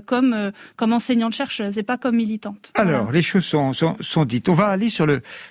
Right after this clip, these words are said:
Speaker 2: le fond des choses. Et pour commencer, je pose la même question à peu près à, à tous les invités. Quels sont, que nous a appris cette crise, au fond ? Dans quel état sortons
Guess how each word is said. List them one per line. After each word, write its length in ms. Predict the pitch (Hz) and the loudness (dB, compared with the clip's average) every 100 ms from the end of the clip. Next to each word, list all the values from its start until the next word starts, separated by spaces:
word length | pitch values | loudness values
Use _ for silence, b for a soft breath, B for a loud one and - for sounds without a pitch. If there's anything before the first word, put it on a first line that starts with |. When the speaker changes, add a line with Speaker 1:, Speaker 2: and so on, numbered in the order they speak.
| - | -4
Speaker 2:
le 100 | - | -4
fond 280 | - 247 | 0 2
des 100 | 196 | 4
choses. 380 | 165 - 226 240 | 2 0 0 2
Et 40 | 160 | -2
pour 200 | 190 - | -4 0
commencer, 340 | 208 185 269 | 0 2 2
je 100 | 190 | 2
pose 200 | 180 202 | 2 0
la 160 | 180 165 | 0 2
même 180 | 190 | 0
question 320 | 190 185 - 196 | 2 -2 0 -2
à 60 | |
peu 100 | 156 | -2
près 200 | 147 185 | -4 0
à, 200 | 151 107 B B B | 0 -2 B B B
à 80 | - | -2
tous 160 | 180 220 | 2 4
les 200 | 196 165 | 4 4
invités. 420 | 147 151 - 226 | 0 -2 -2 0
Quels 180 | - 196 | 0 -2
sont, 220 | - 240 B _ | 2 0 B _
que 180 | - 277 | 4 4
nous 340 | 247 196 147 185 | 4 2 2 0
a 200 | 226 - | -2 -2
appris 460 | 151 - - 214 | -6 -6 -2 -2
cette 280 | 220 - 113 | 0 -6 -6
crise, 520 | - - 160 123 101 - | -6 -2 -2 -2 -8 -6
au 80 | 131 | -6
fond ? 280 | - 113 - B - | -4 -6 -6 B -4
Dans 140 | 143 123 | -2 0
quel 220 | - 202 | 2 2
état 380 | 180 - 190 196 | 2 0 -2 -2
sortons 320 | - 180 - | -2 -6 -6